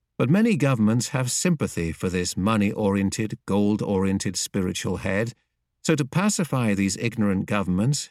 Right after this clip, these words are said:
who do not discriminate between truth and hypocrisy, the protesters had to ask for forgiveness. As it is, India has a large load of refugees,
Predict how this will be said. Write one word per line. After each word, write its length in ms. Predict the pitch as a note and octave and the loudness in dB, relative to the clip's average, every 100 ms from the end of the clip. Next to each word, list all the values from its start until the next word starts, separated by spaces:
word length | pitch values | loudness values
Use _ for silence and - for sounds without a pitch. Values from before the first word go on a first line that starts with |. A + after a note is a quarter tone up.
| _ | _
who 120 | A2 | -4
do 100 | G2+ | 0
not 280 | G2+ A#2 G#2 | 2 2 -2
discriminate 640 | - F#2+ - G#2 F#2 G2+ A#2 | -6 -4 -2 0 0 0 -4
between 320 | G2 G2+ F2+ | -4 -2 -2
truth 360 | - G#2+ G#2+ | 0 -2 -2
and 220 | G2 F#2+ F#2 | -4 -4 -6
hypocrisy, 720 | - A#2 A#2 - - F2+ - _ _ _ _ C3 | -6 -6 -4 -6 -4 -4 -6 _ _ _ _ -4
the 80 | |
protesters 720 | C3+ B2+ F#3 E3 - G2+ A2 - _ | -2 0 0 0 0 -2 -2 -6 _
had 140 | - C3 | -8 0
to 160 | C3+ | 2
ask 240 | C#3+ D3+ - | 2 0 -2
for 140 | D#3+ | -4
forgiveness. 760 | C#3+ D#3 D3 F3 F3+ F2+ - - _ _ _ _ _ _ _ - | 0 0 0 2 2 2 -6 -12 _ _ _ _ _ _ _ -2
As 180 | A2+ A2+ | 0 0
it 140 | G#2 | 2
is, 380 | F#3 B2+ G#2+ - _ _ _ | 2 4 0 -4 _ _ _
India 440 | D#3+ F3 E3+ F#3+ D#3+ | 4 6 6 4 4
has 180 | C#3 | 2
a 80 | B2 | 2
large 420 | A#2 C#3+ C#3 B2 | 2 2 0 0
load 340 | A#2+ F#3 D3+ F#2+ | 0 2 2 0
of 140 | E2+ | -2
refugees, 840 | G#2+ G2+ - F#2 - D3 A2 E2 | -2 -2 -4 -4 0 0 0 -2